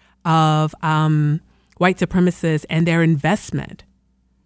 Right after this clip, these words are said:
in harming Black people, in making sure that Black people are only in a position for them to be exploited by white people,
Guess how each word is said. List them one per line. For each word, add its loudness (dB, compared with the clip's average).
in 0
harming 2
Black -6
people, -6
in 0
making 0
sure -4
that -4
Black -6
people -6
are -2
only 0
in -2
a -4
position -2
for -4
them 0
to -10
be -4
exploited -4
by -2
white -6
people, -12